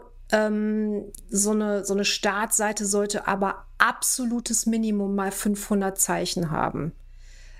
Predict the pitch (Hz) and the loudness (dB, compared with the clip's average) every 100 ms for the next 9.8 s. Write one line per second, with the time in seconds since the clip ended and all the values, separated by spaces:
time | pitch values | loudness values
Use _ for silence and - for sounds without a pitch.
0 | - 214 208 208 208 208 208 - - 214 | -2 2 4 2 2 0 -2 -6 2 4
1 | 226 240 214 226 226 226 233 240 240 - | 4 0 0 -2 0 2 2 0 -6 -18
2 | - - - - - 214 208 208 202 - | -18 -18 -18 -18 2 2 4 2 2 2
3 | 190 - 202 185 - 202 196 190 180 196 | 0 2 2 2 0 0 2 2 2 2
4 | 196 160 - - - - - 170 - - | 0 -2 -4 -6 -6 -4 0 0 -2 -18
5 | - - - - - 220 214 214 214 214 | -18 -20 -20 -20 2 4 4 2 0 -2
6 | 214 - - 233 233 277 269 240 233 - | -4 -14 -2 0 2 4 4 2 -2 0
7 | 254 254 240 240 - 220 220 - 214 226 | 2 2 2 0 0 -2 -2 2 0 2
8 | 226 208 208 202 214 220 214 - 202 - | 0 2 2 2 2 2 0 0 0 -2
9 | 165 - - 180 165 131 - - | -4 -2 0 2 2 -2 -4 -6